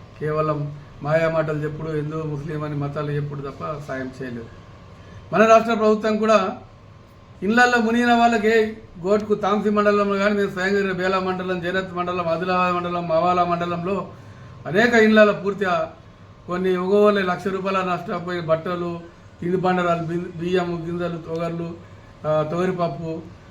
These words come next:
మరి తిన్-, రోజు తిండిన జొన్నలు ఇట్లా అన్నీ మొత్తం నష్టపోయిన ఇళ్లలో నీళ్ళు వచ్చి నడుమట్టి నీళ్ళలో మేము స్వయంగా పోయి చూసిన మీడియాలో కూడా వచ్చింది. ఒక్క రూపాయి కూడా సాయం చేయలేదు. కేంద్ర రాష్ట్ర ప్రభుత్వాలు ఎందుకు ఇంత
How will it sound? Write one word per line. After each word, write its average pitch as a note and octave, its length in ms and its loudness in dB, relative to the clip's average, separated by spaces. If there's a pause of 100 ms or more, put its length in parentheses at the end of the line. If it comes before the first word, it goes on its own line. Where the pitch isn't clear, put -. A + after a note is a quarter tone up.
(160)
మరి D#3 100 -4
తిన్-, G#3 300 -2
రోజు G#3 260 2
తిండిన A3 340 6
జొన్నలు F3+ 420 0
ఇట్లా E3+ 180 -2
అన్నీ A#3 340 0 (180)
మొత్తం G#3 340 -2
నష్టపోయిన F3 460 -2
ఇళ్లలో D3 360 0
నీళ్ళు C#3 280 -4
వచ్చి - 180 -12 (420)
నడుమట్టి G3 400 4
నీళ్ళలో G3 320 2
మేము F3+ 180 -4
స్వయంగా F3 340 0
పోయి E3+ 180 -4 (380)
చూసిన E3 200 -4
మీడియాలో D3+ 360 -2
కూడా C#3 160 -8
వచ్చింది. C3+ 280 -16 (540)
ఒక్క G3 200 -2
రూపాయి B3 360 2
కూడా A#3+ 140 2
సాయం G3+ 300 4
చేయలేదు. D#3 340 -6 (580)
కేంద్ర A#3+ 280 6
రాష్ట్ర A#3 240 4
ప్రభుత్వాలు G#3 680 2
ఎందుకు G3+ 600 0
ఇంత F3 160 -8